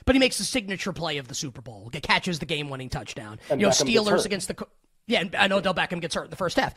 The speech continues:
Speaker 1: Steelers, Cardinals, Super Bowl forty-three. Santonio Holmes makes a signature catch, like, to win the Super Bowl from Ben Roethlisberger.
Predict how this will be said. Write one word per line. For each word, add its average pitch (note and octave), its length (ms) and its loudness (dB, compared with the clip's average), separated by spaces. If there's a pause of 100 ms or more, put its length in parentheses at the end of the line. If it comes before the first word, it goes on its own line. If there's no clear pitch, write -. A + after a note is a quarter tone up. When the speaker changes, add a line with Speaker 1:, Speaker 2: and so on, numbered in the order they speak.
(160)
Speaker 1:
Steelers, A3 480 2
Cardinals, F3 460 0
Super F#3 220 0
Bowl D#3+ 220 -2
forty-three. D#3 640 -6
Santonio F3+ 560 0
Holmes D3 320 -8
makes D#3 180 -6
a D3+ 40 -8
signature D3+ 440 -6
catch, D3+ 360 -6
like, C#3+ 160 -6
to F#3 60 -4
win D#3+ 200 -2
the D#3 80 -6
Super D3+ 260 -8
Bowl C#3+ 220 -6
from D3+ 120 -4
Ben C#3+ 200 -4
Roethlisberger. C#3 680 -4